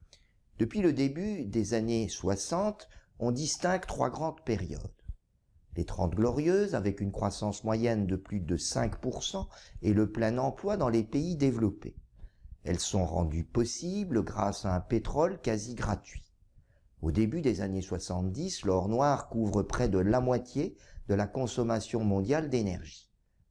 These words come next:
Dans le même temps, la part du charbon s'effondre.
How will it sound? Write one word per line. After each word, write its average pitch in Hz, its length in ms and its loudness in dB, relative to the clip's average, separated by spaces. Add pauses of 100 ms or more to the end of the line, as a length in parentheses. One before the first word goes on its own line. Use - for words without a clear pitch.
Dans 107 140 4
le 101 80 4
même 85 340 -2
temps, 160 300 -4 (300)
la 107 120 2
part 107 300 0
du 90 100 -6
charbon 120 640 -4
s'effondre. - 640 -4